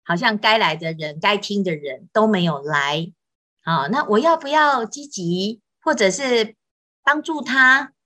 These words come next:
啊，鸡婆一点来带着他来学佛呢？啊，那以菩萨来讲啊，自为得度而度人者，就是菩萨发心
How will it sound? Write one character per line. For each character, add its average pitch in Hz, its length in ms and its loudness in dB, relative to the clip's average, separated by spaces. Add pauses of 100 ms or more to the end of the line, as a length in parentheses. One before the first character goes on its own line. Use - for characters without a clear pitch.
(120)
啊， 170 180 4
鸡 175 180 -2
婆 226 240 2
一 285 140 0
点 185 480 0
来 196 380 0 (460)
带 320 160 4
着 233 160 -4
他 240 520 2
来 185 120 -6
学 240 220 -8
佛 214 240 0
呢？ 220 220 2 (720)
啊， 170 300 2
那 208 240 -2 (140)
以 196 120 0
菩 220 260 -8
萨 330 200 0
来 190 220 2
讲 160 280 -2
啊， 147 220 -6 (400)
自 330 200 -6
为 294 200 4
得 170 260 0
度 208 360 -4 (220)
而 180 200 0
度 208 200 0
人 160 280 0
者， 160 320 -8
就 202 140 -4
是 180 180 -4
菩 - 320 -14
萨 165 240 -2
发 151 240 -4
心 135 360 -8